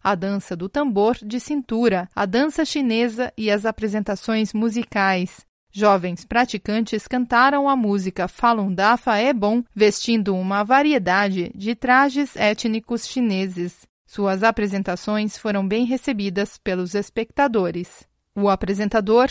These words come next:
disse sobre o Falun Dafa: "Na China,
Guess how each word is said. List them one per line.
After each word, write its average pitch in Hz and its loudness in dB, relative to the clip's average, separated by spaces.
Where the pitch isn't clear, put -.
disse 240 -2
sobre 214 -2
o 220 -2
Falun 262 0
Dafa: 202 0
"Na 254 2
China, 208 -2